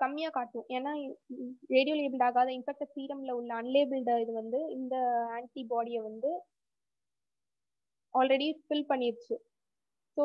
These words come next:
இது fill பண்றதுக்கு இங்க வந்து place இல்ல. இப்போ uninfected serum எடுத்துட்டோம்னா அதுல antigen வந்து கம்ப்ளீட்டாவே இருக்காது. ஆனா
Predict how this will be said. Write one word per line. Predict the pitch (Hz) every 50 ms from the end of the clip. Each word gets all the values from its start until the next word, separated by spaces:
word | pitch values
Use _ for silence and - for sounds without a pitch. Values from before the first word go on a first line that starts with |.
| 294 285
இது | 285 285 320 311
fill | 320 320 320 311 -
பண்றதுக்கு | 311 294 269 262 247 233 233 240 294 311 330
இங்க | 302 277 254 240
வந்து | 233 240 262 294 311 339 320 320 -
place | 254 240 262 254 240 - 233
இல்ல. | 220 220 220 214 233 - _ _ _ _ _ _ _ _ _ _ _ _ _ _ - -
இப்போ | 254 - 277 254
uninfected | 277 311 349 349 320 339 - 330 311 311
serum | 302 294 285 277 262
எடுத்துட்டோம்னா | 254 262 - - 254 247 254 302 320
அதுல | 277 269 262 247
antigen | 254 269 294 269 285 269 262 247
வந்து | 240 254 302 -
கம்ப்ளீட்டாவே | 254 247 226 - 277 269 269 254 247 262 277 277
இருக்காது. | 254 - - 247 226 214 220 208 - _ _ _ _ _ _ _ _ _ _ _ _ _ _ _ _ _ _ -
ஆனா | - 262